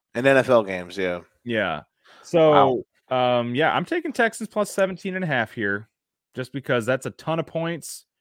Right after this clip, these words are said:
Speaker 2: and Dallas could be up, like, like, let's look at that Miami game two weeks ago. Miami goes up thirty to nothing. They're just absolutely cruising. Now, there were some injuries on the offensive line that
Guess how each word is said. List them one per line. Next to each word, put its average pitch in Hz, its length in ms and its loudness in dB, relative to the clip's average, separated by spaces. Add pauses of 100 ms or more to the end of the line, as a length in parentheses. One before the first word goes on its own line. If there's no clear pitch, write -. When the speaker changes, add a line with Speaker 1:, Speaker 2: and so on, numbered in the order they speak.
(460)
Speaker 2:
and 107 460 -4
Dallas 131 520 0
could 131 280 -6
be 127 200 -2
up, 123 280 -2
like, 110 360 -2 (380)
like, 123 160 -4
let's 143 180 -4
look 185 140 -2
at 185 80 -4
that 151 120 2
Miami 139 380 0
game 101 220 -4
two 107 140 -8
weeks 95 200 -8
ago. 90 180 -6
Miami 123 360 -4
goes 143 180 2
up 127 160 -4
thirty 156 380 -4
to 143 80 -2
nothing. 113 340 -4
They're 131 120 -2
just 139 240 -12
absolutely 117 1300 -4 (400)
cruising. 92 640 -6
Now, 120 300 -2 (840)
there 107 140 -4
were 98 140 -4
some 113 220 -8
injuries 104 600 -4
on 95 120 -4
the 92 80 -6
offensive 104 420 -6
line 131 560 2
that 107 480 -4